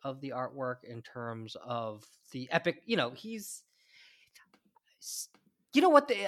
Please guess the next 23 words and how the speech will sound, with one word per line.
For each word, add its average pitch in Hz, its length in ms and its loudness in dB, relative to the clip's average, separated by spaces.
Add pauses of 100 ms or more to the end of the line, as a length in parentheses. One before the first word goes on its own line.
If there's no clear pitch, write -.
(120)
I, 190 140 2
I 208 80 2
feel 277 160 4
like 202 100 4
m-, 160 160 -8 (100)
manga 185 880 6 (100)
more 165 360 2
than 147 240 0
any 147 260 -2
other 147 180 2
genre 156 320 0
is 127 140 -2
much 135 180 -2
more 123 100 -2
cinematic, 120 580 -2
and 131 100 -2
maybe 139 160 2
that 131 140 2
kinda 131 140 -2
goes 110 180 -2
back 113 240 -2
to, 117 120 -6
like, 101 240 -8